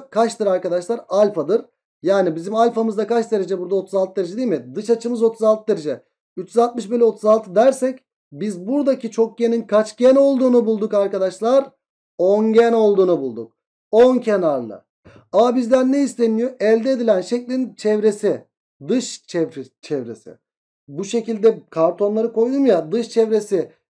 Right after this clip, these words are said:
iç çevresi şu şekilde. Dış çevresi de şu kırmızıyla gösterilen kısım soruluyor arkadaşlar bize. Bu kırmızıyla gösterilen kısımda ne var? Dikkat ederseniz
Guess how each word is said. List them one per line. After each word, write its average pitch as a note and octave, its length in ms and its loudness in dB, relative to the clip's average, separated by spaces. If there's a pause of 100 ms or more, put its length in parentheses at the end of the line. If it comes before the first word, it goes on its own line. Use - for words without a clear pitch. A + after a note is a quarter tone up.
(140)
iç A#3+ 220 -8
çevresi G#3+ 480 2
şu - 100 -20
şekilde. B3 540 -8
Dış B3 160 -6
çevresi G3+ 400 -2
de C4 80 -10
şu - 140 -20
kırmızıyla A3 440 -6
gösterilen G#3+ 760 -2 (260)
kısım G#3+ 320 -8
soruluyor E3 360 -4
arkadaşlar A#2+ 520 -10
bize. F2 220 -20 (440)
Bu B3 140 -6
kırmızıyla B3+ 420 0
gösterilen A3+ 520 0
kısımda A#3+ 380 0
ne G#3+ 280 2
var? - 220 0 (380)
Dikkat A#3 260 2
ederseniz A#3+ 600 2